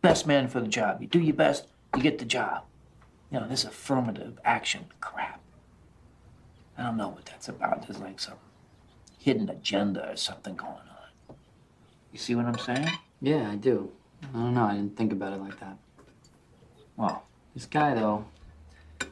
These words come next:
Speaker 2: I don't know. <laughs> Doctor Sweeney, he comes on, like, so strong. It's, it's kinda hard not to listen to him, but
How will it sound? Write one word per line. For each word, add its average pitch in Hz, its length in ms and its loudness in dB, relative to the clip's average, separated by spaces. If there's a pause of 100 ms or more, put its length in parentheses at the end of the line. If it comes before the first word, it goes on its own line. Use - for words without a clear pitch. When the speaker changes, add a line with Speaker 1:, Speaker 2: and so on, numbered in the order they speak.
(300)
Speaker 2:
I 135 60 -4
don't 160 120 4
know. 127 200 6
<laughs> 101 40 -2
Doctor - 260 -2
Sweeney, 135 240 -4
he 123 80 -2
comes 156 360 4
on, 143 280 6
like, 104 160 0
so - 220 0
strong. 117 600 4
It's, - 280 -10
it's 113 120 -16
kinda 135 240 2
hard 123 200 4
not 104 160 2
to 107 100 -2
listen 110 260 2
to 104 120 -4
him, 95 160 -2
but 95 280 -4